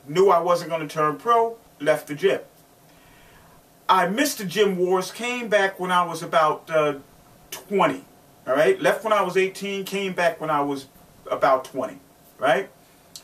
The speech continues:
Now, when I came back, I wasn't fat, but I no longer had to cut weight.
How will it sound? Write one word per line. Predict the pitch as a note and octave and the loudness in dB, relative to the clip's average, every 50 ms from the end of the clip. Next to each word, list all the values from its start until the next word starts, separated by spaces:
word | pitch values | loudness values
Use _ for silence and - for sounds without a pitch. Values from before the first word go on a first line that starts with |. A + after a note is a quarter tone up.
| _ _ _ _ _ _ _ _ _ _ _ _ _ _ | _ _ _ _ _ _ _ _ _ _ _ _ _ _
Now, | - F3 G3+ G#3 A3+ A3 - - - _ _ | -4 0 0 2 2 0 -2 -6 -12 _ _
when | - G#3+ C4 | -4 -2 2
I | A#3+ A3+ | 2 2
came | - - - D4 D#4+ D#4+ D#4 - | 0 2 2 2 4 4 2 2
back, | - D#3 D#3+ - - - - - - _ - - | 2 2 2 2 -2 -4 -8 -18 -20 _ -2 0
I | C4+ C4 | 0 2
wasn't | A3+ G3 E3+ - D3 C3+ B2+ | 4 4 2 2 0 -4 -6
fat, | - - E4 E4 D4+ G#3+ F3+ - - - - _ _ _ _ _ - | -6 2 2 2 4 4 0 -2 -4 -8 -20 _ _ _ _ _ -2
but | F#3 F3+ | 0 2
I | F#3 F3 F3 E3+ | 4 2 2 0
no | F3 F3 F#3+ A3 C4+ D4+ | -2 -2 0 2 2 2
longer | D4 C4+ C4 B3 A#3+ A#3+ A3 A3 G#3+ | 2 2 2 2 2 2 2 0 2
had | G3 G#3 G3+ F#3+ F#3+ | 2 2 2 2 0
to | F3 D3 | -8 -12
cut | - E3+ D#3+ - - - | -2 -2 -2 -2 -2 -4
weight. | - - - - - - - | -6 -6 -6 -6 -12 -20 -20